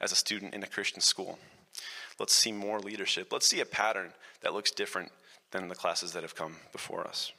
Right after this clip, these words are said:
Again, Southwest is a special place, but it is far from perfect. Let's, starting today, take a step a little closer to perfect. Like in Titus, God set this high, high standard for what a godly leader should look like.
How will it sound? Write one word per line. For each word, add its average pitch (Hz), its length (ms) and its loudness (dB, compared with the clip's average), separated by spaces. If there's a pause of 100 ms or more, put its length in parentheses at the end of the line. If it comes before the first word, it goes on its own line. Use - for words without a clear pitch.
(400)
Again, 110 220 2
Southwest 117 480 6
is 98 100 -6
a 87 40 -4
special 104 460 4
place, 95 320 0
but 98 140 -4
it 95 80 0
is 95 140 2
far 98 240 2
from - 140 -4
perfect. - 420 -4 (320)
Let's, 120 260 4
starting 117 560 4
today, 92 400 2 (380)
take 95 180 -4
a 101 40 2
step - 340 2
a - 20 -4
little 95 220 -2
closer 80 560 -4 (680)
to - 80 -8
perfect. - 540 -6 (1400)
Like 113 160 4
in 113 100 0
Titus, 104 380 2
God 117 220 4
set - 160 2
this 101 160 0
high, 110 300 4
high 104 260 2
standard 95 600 0 (200)
for 104 100 -6
what 98 140 -2
a 98 80 -2
godly 98 320 0
leader 95 180 -2
should 87 220 0
look 87 180 -8
like. - 320 -4